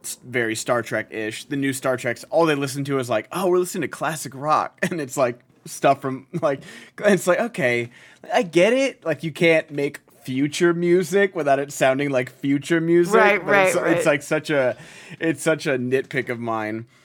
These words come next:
Speaker 1: But it, it is crazy. Like, I mean, what would be something four hundred or five hundred years ago that you would not know what it is? Like, would,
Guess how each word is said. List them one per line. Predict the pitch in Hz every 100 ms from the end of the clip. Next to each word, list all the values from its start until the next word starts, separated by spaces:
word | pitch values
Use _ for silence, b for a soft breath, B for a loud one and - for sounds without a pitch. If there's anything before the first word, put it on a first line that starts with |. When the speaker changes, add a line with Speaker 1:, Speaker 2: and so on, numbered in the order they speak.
| b b _
Speaker 1:
But | 160 151 - _ _ -
it, | 202 202
it | 214
is | 247 262
crazy. | - 254 339 269
Like, | 151 127 175 - _ _
I | -
mean, | 160 151 147 139 127 _ _ _
what | 165 220 247
would | 269
be | 170 190
something | 170 160 143 117 131
four | 120 _ - 170 175 180
hundred | 180 - 151 143 139 139 131
or | 127
five | 123 - 131 139 131
hundred | 143 123 117
years | 113 117 113
ago | 110 104 98 110 b b b b
that | 123 120 -
you | 127 131
would | 117 120 110
not | 113 117 117 107
know | 113 117
what | 107 98
it |
is? | 80 62 - - -
Like, | 113 107
would, | 127 131 117